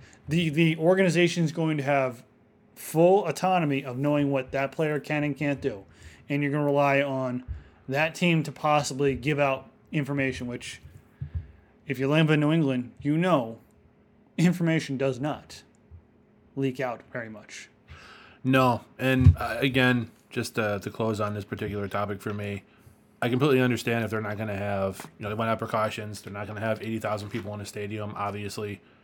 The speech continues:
Speaker 2: I get all that. But if you're testing these guys every day, like you say you're going to, and I guess what, if it drops below, like, a five percent rate, they're gonna
Speaker 1: Yep,
Speaker 2: do every
Speaker 1: they're gonna
Speaker 2: other
Speaker 1: do every
Speaker 2: day.
Speaker 1: other day.
Speaker 2: So it's gonna be more than adequate testing.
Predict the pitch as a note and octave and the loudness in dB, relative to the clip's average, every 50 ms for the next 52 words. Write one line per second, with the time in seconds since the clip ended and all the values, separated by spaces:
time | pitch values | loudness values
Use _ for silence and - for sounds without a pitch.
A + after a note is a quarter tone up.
0 | _ _ - C3+ - - - - - - - - - - - - C3 B2 B2 A#2 | _ _ -12 -12 -12 -12 -16 -20 -20 -18 -18 -18 -14 -6 -2 0 2 2 2 2
1 | A2+ A2+ A2 A2 G#2+ G#2+ G#2+ G#2+ - - - - - - _ _ _ _ _ _ | 4 2 2 2 2 2 2 0 0 -4 -12 -14 -14 -20 _ _ _ _ _ _
2 | _ _ _ _ - - - - - - - - - - - _ _ _ - A#2+ | _ _ _ _ -20 -20 -20 -20 -20 -20 -20 -20 -20 -20 -20 _ _ _ -4 -4
3 | A2+ G#2+ B2 B2 - C3+ C3+ C3 - C3+ B2+ B2 B2 C3 A#2+ A#2+ A2 A#2 A#2 A2+ | -2 0 -2 2 2 2 2 2 2 2 2 2 4 4 4 4 4 2 0 0
4 | A#2 A2 G2+ F#2+ F#2 F#2 - - _ _ _ _ _ _ _ _ _ _ _ _ | 0 -2 -4 -6 -6 -8 -10 -16 _ _ _ _ _ _ _ _ _ _ _ _
5 | _ - - F#2+ G#2 G#2+ - B2+ A#2 A2 G#2+ G#2 G2+ G2 G2 F#2 F#2 G2 F#2 F2+ | _ -14 -12 -10 -6 0 2 2 2 2 0 -2 -4 -6 -6 -6 -8 -8 -8 -8
6 | F#2 - _ _ _ - G#2 G#2+ A2+ A2+ B2 B2 A#2 - A#2 G#2 G2 F#2+ A#2 G#2 | -10 -12 _ _ _ -10 -6 -4 -2 0 2 2 2 0 -2 -4 -4 -4 -6 -4
7 | - A#2 A2+ G#2 - - - A2 A2 A2 G#2 G2+ G2 - G#2+ - G#2+ G#2+ A2 G#2 | -2 -2 -2 -2 -4 -6 -4 -4 -4 -2 -2 -4 -4 -6 -4 -4 -2 -4 -4 -4
8 | A2 G#2 - A2+ G#2 G2+ G#2 - G#2 G#2 G#2+ G2+ G2 G#2 G2 G#2 G2+ C#3+ C3+ C3 | -6 -8 -6 -8 -8 -8 -10 -8 -8 -6 -6 -6 -6 -8 -6 -4 0 2 2 2
9 | B2+ - A#2+ C3+ C3 C3 B2+ B2 B2+ B2 A#2+ B2 A#2+ A#2+ A#2 A#2 A2 A2 G#2+ A2 | 2 0 -2 0 0 2 2 2 0 0 0 0 -2 -2 -2 -4 -6 -6 -8 -8
10 | A2 G#2+ - - - - - - - - - C3 A#2+ A2+ G#2+ G2+ - - - _ | -10 -10 -12 -16 -20 -20 -20 -20 -10 -2 0 2 2 2 0 -2 -6 -12 -20 _
11 | _ _ _ _ _ _ _ _ - C#3 D3+ C3 D3+ D3 C#3 C3 B2+ B2+ C3 C3+ | _ _ _ _ _ _ _ _ -2 0 2 4 4 4 4 6 6 6 6 6
12 | B2+ B2+ B2 A#2 A#2 A#2 A2+ - B2+ A2 - A#2 A2 G2+ - - G2+ G2+ G2+ G2+ | 6 6 4 2 0 0 0 0 -2 -2 0 -2 -2 -2 -4 -8 -10 -10 -10 -12